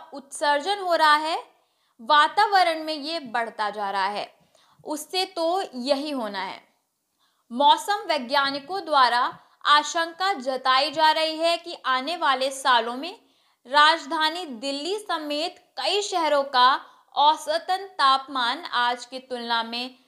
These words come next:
सात से आठ डिग्री और बढ़ जाएगा।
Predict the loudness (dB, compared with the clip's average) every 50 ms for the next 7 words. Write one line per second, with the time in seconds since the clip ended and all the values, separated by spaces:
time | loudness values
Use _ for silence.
0 | _ _ -20 -10 -2 2 4 6 6 4 2 -2 -6 -10 -8 -6 -6 -6 -6 0
1 | 2 4 6 4 4 2 -4 -12 -10 -10 -10 -10 -10 -10 -10 -10 -12 -12 -16 _
2 | _ -6 -2 0 2 2 0 -2 -6 -8 -8 -6 -4 -4 -4 -4 -4 -2 -4 -4
3 | -4